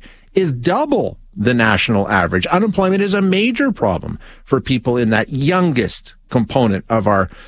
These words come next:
labor force. And, and that sets them up for tough times in the future, perhaps for life. I don't know. Let's find out. We're gonna speak with Laura McDonough, Associate Director at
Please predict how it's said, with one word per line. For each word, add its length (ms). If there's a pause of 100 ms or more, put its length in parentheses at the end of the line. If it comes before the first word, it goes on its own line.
(240)
labor 420
force. 600
And, 320
and 200
that 260 (240)
sets 380
them 300
up 160
for 200
tough 340
times 400 (640)
in 120
the 60
future, 540 (240)
perhaps 580
for 320
life. 320
I 100
don't 180
know. 160
Let's 220
find 240
out. 140
We're 80
gonna 120
speak 280
with 100
Laura 240
McDonough, 520 (120)
Associate 480
Director 420
at 140